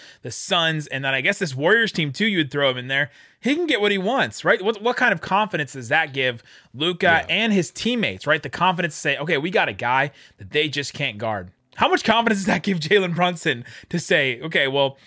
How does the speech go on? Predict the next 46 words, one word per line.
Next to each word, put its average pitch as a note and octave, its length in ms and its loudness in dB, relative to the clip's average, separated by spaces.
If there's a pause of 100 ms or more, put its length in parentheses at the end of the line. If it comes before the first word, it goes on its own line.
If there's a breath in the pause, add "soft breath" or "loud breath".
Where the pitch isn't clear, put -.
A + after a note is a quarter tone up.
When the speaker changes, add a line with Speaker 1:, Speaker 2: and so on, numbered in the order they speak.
(340 soft breath)
Speaker 1:
maybe F3 240 0
if D3 100 0
my E3 180 4
stuff E3+ 240 0
doesn't C#3 240 -2
work, C3+ 200 0
then D3 100 -2
all D#3 80 0
of C#3+ 60 -4
a - 20 -10
sudden C3+ 340 -6
we C#3+ 200 -6
know D3+ 140 -2
Luka E3 320 -2
can C#3 160 -8
get C3 160 -4
something B2 340 -8
good," B2 260 0
and B2+ 180 -6
then B2 100 -4
it - 20 -8
just A#2+ 240 -10
rolls C3 280 -2
from A2 200 -10
there. A2+ 320 0 (340 soft breath)
Um, G#2+ 380 -8
like, B2+ 100 -10
that's, F#3+ 300 0
that's - 380 -8 (180)
insanely F3+ 500 0
valuable. B2+ 540 0 (800)
Speaker 2:
Yeah, F#3 240 4
so F#3+ 340 2
the E3+ 140 -2
next F#3+ 280 2
step F3+ 260 2
for D#3 160 4
him C#3 200 4
is C3 100 4
obviously, C#3+ 400 4
when C3+ 280 4
does C3 160 2
the B2+ 80 2
first B2 340 2
ring G#2 220 0
come? - 260 -14